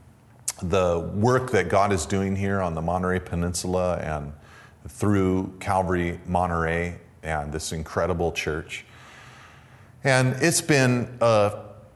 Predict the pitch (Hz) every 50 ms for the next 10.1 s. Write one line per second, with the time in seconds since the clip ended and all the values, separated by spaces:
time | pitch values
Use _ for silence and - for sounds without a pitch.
0 | - - - - - _ _ - - - - 131 117 95 - 123 104 87 85 85
1 | 82 87 78 - - - - 87 87 87 95 98 - - - 82 80 - - -
2 | - 98 95 98 101 - - - - - - 92 87 80 90 - - - - -
3 | - - - - - - - - 90 90 87 82 82 78 - - - - - 82
4 | 78 80 78 95 92 95 98 85 78 73 82 76 87 82 80 82 78 82 85 -
5 | - - 78 78 82 82 82 82 85 82 - - 82 80 78 - - 80 78 78
6 | 85 85 - - 78 76 71 71 71 71 - - - - - - - - 127 117
7 | 117 92 110 104 101 98 95 92 92 85 76 - - 76 73 69 69 71 - 101
8 | 98 90 101 92 87 82 - - - 76 - - - - 127 120 120 - - -
9 | 117 101 98 95 92 92 92 90 90 - - - - 82 78 73 71 69 71 71
10 | 71 71